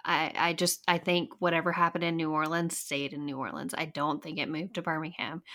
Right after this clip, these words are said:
I think it's a great comparison and it's a great timeline. And if it did happen, that is incredible. It's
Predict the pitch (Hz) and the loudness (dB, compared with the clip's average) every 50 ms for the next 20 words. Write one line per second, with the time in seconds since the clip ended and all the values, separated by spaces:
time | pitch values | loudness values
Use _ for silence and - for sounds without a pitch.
0 | - - - - - 208 202 226 220 202 175 170 - - 160 156 170 - - - | -14 -14 -2 4 4 6 6 8 8 8 6 6 6 2 0 0 0 -4 -8 -6
1 | 175 170 170 170 175 180 180 170 135 - - - _ _ _ _ _ _ _ _ | -4 -2 2 4 6 6 6 6 4 2 -4 -10 _ _ _ _ _ _ _ _
2 | _ _ _ _ _ _ _ _ _ - - 196 180 - - 170 151 156 180 208 | _ _ _ _ _ _ _ _ _ 0 2 2 2 2 0 0 2 2 0 0
3 | - - 254 277 285 285 285 277 - 190 180 165 160 160 160 - - - - _ | 2 2 4 6 8 8 8 8 6 4 2 2 2 2 2 0 0 0 -4 _
4 | _ _ - - 175 170 - 170 170 147 - - - 170 151 156 160 175 202 214 | _ _ -2 -2 0 2 4 4 4 4 4 2 2 2 2 2 2 0 -2 0
5 | 233 254 269 277 277 277 277 - - _ _ _ _ _ _ _ _ _ _ _ | 2 4 6 8 8 6 6 2 -8 _ _ _ _ _ _ _ _ _ _ _
6 | _ - 185 180 180 175 175 175 160 160 - - 160 147 160 180 214 226 233 247 | _ 4 6 8 8 6 6 4 0 0 0 -2 0 0 0 2 2 4 4 4
7 | 247 277 277 277 277 277 277 269 269 - _ _ _ _ _ _ _ _ _ - | 6 6 6 8 10 8 8 8 4 -2 _ _ _ _ _ _ _ _ _ 4
8 | - 160 156 151 147 143 127 139 - - - - _ _ _ _ _ _ _ _ | 4 6 6 6 4 2 0 0 -2 -4 -10 -12 _ _ _ _ _ _ _ _
9 | _ _ _ _ _ _ _ _ _ _ _ _ _ _ - 208 190 185 175 - | _ _ _ _ _ _ _ _ _ _ _ _ _ _ 6 8 8 8 6 4
10 | - 190 170 160 156 139 - - - 85 - - - _ _ _ _ _ _ _ | 2 4 4 4 4 2 0 -4 -6 -4 -6 -6 -8 _ _ _ _ _ _ _
11 | _ _ _ _ _ _ _ _ _ _ _ _ _ _ _ _ _ _ _ _ | _ _ _ _ _ _ _ _ _ _ _ _ _ _ _ _ _ _ _ _
12 | _ _ _ _ _ _ _ _ _ - 175 156 156 160 - - | _ _ _ _ _ _ _ _ _ -2 -2 0 0 -2 -4 -6